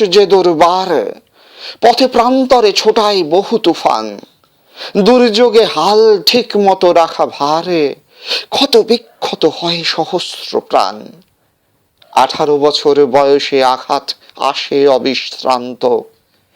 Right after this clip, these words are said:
একে একে হয় জড়ো। এ বয়স কালো লক্ষ্য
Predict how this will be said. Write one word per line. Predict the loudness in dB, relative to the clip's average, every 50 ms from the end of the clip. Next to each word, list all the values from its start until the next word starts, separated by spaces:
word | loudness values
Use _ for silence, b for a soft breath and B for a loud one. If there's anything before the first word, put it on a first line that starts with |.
| _ _ _ _ -10
একে | -8 -8 -8 -6 -6 -6 -6 -6
একে | -6 -8 -8 -8 -10 -10
হয় | -8 -6 -4 -4 -4 -4 -4 -2
জড়ো। | 0 0 0 0 0 -2 -4 -6 -10 -12 _ B B B B B B B B B B B B 4
এ | 4
বয়স | 4 4 4 4 2 2 2 0 -2 -4 -4 -4 -2
কালো | 0 2 2 2 2 2 2
লক্ষ্য | 0 -2 -6 _ _ -8 -4 -2